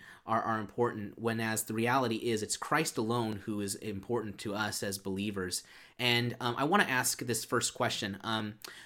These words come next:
when we talk about tradition, um, how is that def-, um, I mean, how is that defined, um, by the E-, the Eastern Orthodox Church? And, um, sh-, the question is, is tradition more important than truth? That's the first question I wanna ask.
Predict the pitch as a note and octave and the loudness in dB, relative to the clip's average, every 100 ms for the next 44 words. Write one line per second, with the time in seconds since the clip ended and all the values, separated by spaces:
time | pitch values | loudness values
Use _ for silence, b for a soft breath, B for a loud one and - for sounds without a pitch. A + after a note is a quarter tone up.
0 | B C3+ C#3+ F#3+ F#3+ E3+ C#3 - - A#2+ | B 2 6 8 6 6 4 2 -4 -4
1 | G#2 A#2+ A#2+ A2 G2 F#2+ A2+ A2 G#2 G2+ | 2 2 2 -2 -4 -6 -4 -4 -4 -8
2 | b b - E3 G3 F3 C#3+ C#3 C3+ - | b b 2 4 6 4 4 2 2 -4
3 | A2+ - _ F#2 - A2+ - A2+ G#2+ - | -6 -8 _ -16 -4 -4 -2 -6 -8 -14
4 | - - - F#3 F#3 D3 B2+ - B2 A#2+ | -10 -2 4 6 6 4 2 2 2 4
5 | A#2 - - A2 G#2 G#2 A2 A2+ A#2 A2+ | 2 -4 -4 -2 -2 0 2 4 2 0
6 | A#2 - A2+ G#2+ G2+ A#2 G2+ A2 G#2 - | -4 -4 -6 -2 -2 -4 -2 -2 -2 -2
7 | G2 - A2 G#2 G2+ G#2+ G#2 G2 b b | -4 -4 -4 -4 -4 -4 -2 -4 b b
8 | b b b b - - - C3 B2+ F3 | b b b b -4 -4 -4 -4 4 4
9 | - C3 A2 - - - - D3 C#3+ - | 6 4 2 0 -8 -20 -2 2 2 2
10 | C#3+ G3 G#3 F3+ D#3+ C#3 - C3 A#2 G2+ | 4 6 6 4 2 2 2 2 2 -4
11 | - G2 - G#2 E2 - - - - G2 | -4 -4 -4 -4 -4 -8 -18 -20 -16 -2
12 | A#2+ A2+ - - G#2+ - A2 G#2+ F#2 F2+ | 2 2 2 -4 -6 -4 -4 -4 -4 -4
13 | F2 - - | -4 -6 -8